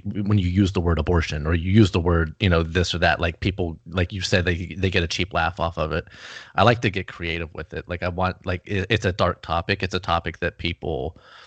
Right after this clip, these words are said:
uh, sometimes try to avoid or they, they feel very uncomfortable about. And I wanna make you feel more uncomfortable about it, but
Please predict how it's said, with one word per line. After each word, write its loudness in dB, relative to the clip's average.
uh, 2
sometimes 0
try 0
to -2
avoid -2
or 0
they, -2
they -2
feel -2
very 2
uncomfortable -2
about. -2
And 4
I 8
wanna 6
make 0
you 0
feel 0
more 0
uncomfortable 0
about 2
it, -4
but 4